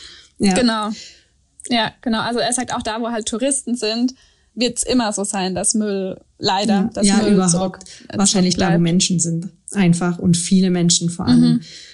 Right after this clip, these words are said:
Speaker 1: Dann fällt natürlich mehr Müll an.
Speaker 2: Ja.
Speaker 1: Ähm,
Speaker 2: Mhm.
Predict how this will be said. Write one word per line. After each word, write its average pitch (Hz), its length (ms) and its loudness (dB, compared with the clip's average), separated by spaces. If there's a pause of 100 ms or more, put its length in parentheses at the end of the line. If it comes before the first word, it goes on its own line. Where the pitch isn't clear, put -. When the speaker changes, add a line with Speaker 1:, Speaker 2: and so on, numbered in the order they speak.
(120)
Speaker 1:
Dann 175 160 4
fällt 170 240 0
natürlich 190 360 2
mehr 180 140 4
Müll 165 200 4
an. 160 320 -4
Speaker 2:
Ja. 247 220 0 (1160)
Speaker 1:
Ähm, 190 500 4
Speaker 2:
Mhm. - 220 2